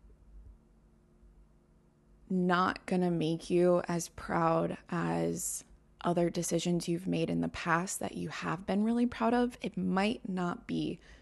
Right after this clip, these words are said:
the right fit. And you don't have to answer this question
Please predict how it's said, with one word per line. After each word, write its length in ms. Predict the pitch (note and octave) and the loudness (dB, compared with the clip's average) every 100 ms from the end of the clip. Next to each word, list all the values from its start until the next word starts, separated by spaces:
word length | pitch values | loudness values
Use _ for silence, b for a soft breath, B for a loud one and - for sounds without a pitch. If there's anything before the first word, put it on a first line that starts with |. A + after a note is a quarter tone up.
| b | b
the 100 | - | -6
right 280 | - - - | -2 -2 -4
fit. 320 | - - - - - - - - - _ - _ - - _ _ - B B B B B B B B B B _ - - - _ - _ _ - | -6 -4 -4 -8 -16 -20 -20 -20 -20 _ -20 _ -20 -20 _ _ -20 B B B B B B B B B B _ -20 -20 -20 _ -20 _ _ 4
And 120 | G3+ | 6
you 80 | G3+ | 10
don't 280 | G#3 A#3+ | 10 8
have 180 | A#3+ C4+ | 6 2
to 180 | - - | 0 -2
answer 360 | E3+ E3+ F#3+ F#3 | 0 0 2 2
this 180 | E3+ - | 2 -2
question 840 | - E3 D#3+ - F#3 F#3 F#3+ | -4 -4 -2 0 2 4 2